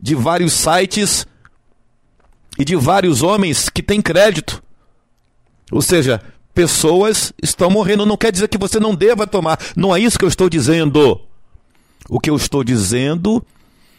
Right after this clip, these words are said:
é que a eficácia é, no mínimo, duvidosa, porque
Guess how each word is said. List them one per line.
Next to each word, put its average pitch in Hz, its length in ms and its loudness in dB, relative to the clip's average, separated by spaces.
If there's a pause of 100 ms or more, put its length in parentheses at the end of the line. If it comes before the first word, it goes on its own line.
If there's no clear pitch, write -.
(260)
é 156 120 0
que 131 480 -2 (140)
a 123 120 -2
eficácia 143 1000 -2 (1200)
é, 165 120 -2
no 185 200 2
mínimo, 196 640 2
duvidosa, 143 1040 0 (680)
porque 160 880 0